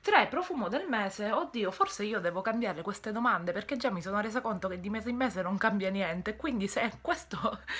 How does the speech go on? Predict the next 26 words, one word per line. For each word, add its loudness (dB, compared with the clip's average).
<laughs> -6
se 2
questo 2
è 6
l'unico 0
video 0
che 0
io 2
devo 0
fare, 2
non 2
ha 4
senso, 4
perché 0
non 4
posso 0
manco 2
rispondere 2
alle 2
domande. 0
Mm, -6
forse -4
non -8
sono -4
stata -4
molto -2